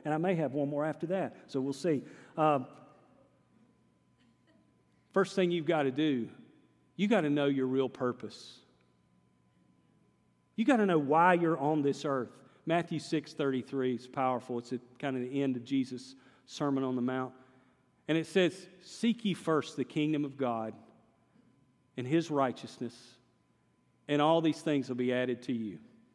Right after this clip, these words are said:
That's different from the screen. That's just how I memorized as a kid.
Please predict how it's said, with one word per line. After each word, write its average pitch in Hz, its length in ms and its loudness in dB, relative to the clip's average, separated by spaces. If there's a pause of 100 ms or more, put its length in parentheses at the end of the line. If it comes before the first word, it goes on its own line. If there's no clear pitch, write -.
(580)
That's - 160 -16
different 123 320 -8
from 120 120 -6
the 110 80 -8
screen. 120 360 -6
That's 120 140 -8
just - 140 -18
how 123 120 -6
I 113 40 -6
memorized 113 500 -8
as 110 80 -14
a 110 40 -14
kid. 113 280 -6